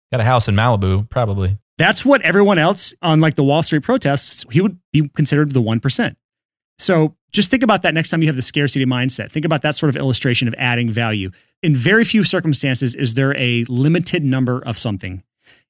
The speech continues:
Speaker 2: Even in an area where there truly is a limited number, that is a zero-sum game in your area and your clients, and you're all competing for the same clients,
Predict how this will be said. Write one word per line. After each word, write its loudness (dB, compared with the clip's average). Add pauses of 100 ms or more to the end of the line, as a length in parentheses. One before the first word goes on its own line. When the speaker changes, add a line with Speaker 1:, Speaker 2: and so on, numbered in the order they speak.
(100)
Speaker 2:
Even 4
in 6
an 2
area 4
where 4
there 2
truly 4
is 2
a 2
limited 2
number, 0
that 0
is 2
a 2
zero-sum 0
game 0
in 2
your 0
area 0
and -2
your -4
clients, -2
and -4
you're -4
all 0
competing 2
for -2
the -4
same 0
clients, -4